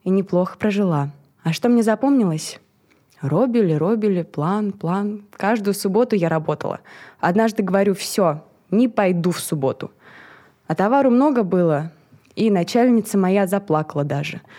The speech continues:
Некому идти было, никто не умел на моей машине. Была комсомолкой, но в партию не пошла. Да не знаю почему, не захотела. Меня все сговаривали, сговаривали, но я говорю: «Нет, не хочу». Вечером после работы я уже на лыжах,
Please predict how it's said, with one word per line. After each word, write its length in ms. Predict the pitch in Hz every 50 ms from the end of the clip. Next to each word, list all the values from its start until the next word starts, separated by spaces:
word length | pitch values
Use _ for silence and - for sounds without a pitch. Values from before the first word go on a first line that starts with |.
| - - - - _ -
Некому 400 | 233 302 320 - 277 262 240 220
идти 200 | 220 - - 262
было, 400 | 208 202 190 165 143 147 170 - - _ -
никто 260 | 180 175 - - 269
не 140 | 269 254 226
умел 240 | 208 202 220 247 254
на 120 | 240 214
моей 180 | 202 185 175 170
машине. 560 | 170 160 156 - - 180 165 151 147 156 - _ _ - - _ _ _ _ -
Была 220 | 170 202 247 294
комсомолкой, 920 | - 262 233 - - 214 214 226 262 311 311 311 - 277 269 254 247 226 - - -
но 140 | 190 180 180
в 100 | - -
партию 400 | - 208 262 277 - - 220 220
не 100 | 226 214
пошла. 480 | 202 196 190 - - - 170 - - - 180 - _ _ _ _ -
Да 80 | - 254
не 120 | 285 302
знаю 240 | 285 320 349 349 320
почему, 420 | 349 - - - 185 160 147 156 - _ _ _ _ _ -
не 100 | 202 208
захотела. 580 | 202 208 - 214 208 - 240 254 220 165 - - _ _ _ - - - - _ _ _ _ -
Меня 280 | 208 214 220 233 226 220
все 180 | - - 240
сговаривали, 600 | 208 208 202 202 196 214 262 269 262 240 196 175
сговаривали, 800 | 170 170 170 175 175 170 214 226 226 226 190 175 175 160 151 165 - - - - - - _
но 80 | - 185
я 100 | 202 196
говорю: 300 | 180 185 202 190 208 202
«Нет, 460 | 196 208 220 202 - - - - - _ _ _ _ _ _ -
не 120 | 196 220 247
хочу». 500 | - - 208 214 - - - - - 170 - _ _ _ _ _ _ _ _ -
Вечером 420 | - 233 320 311 - 349 339 320
после 280 | 302 320 302 - 285 277
работы 360 | 269 254 220 254 269 262 233
я 180 | 208 202 196 185
уже 180 | 185 175 185
на 160 | 180 170 165 165
лыжах, 600 | 175 220 262 285 262 277 269 262 - - - -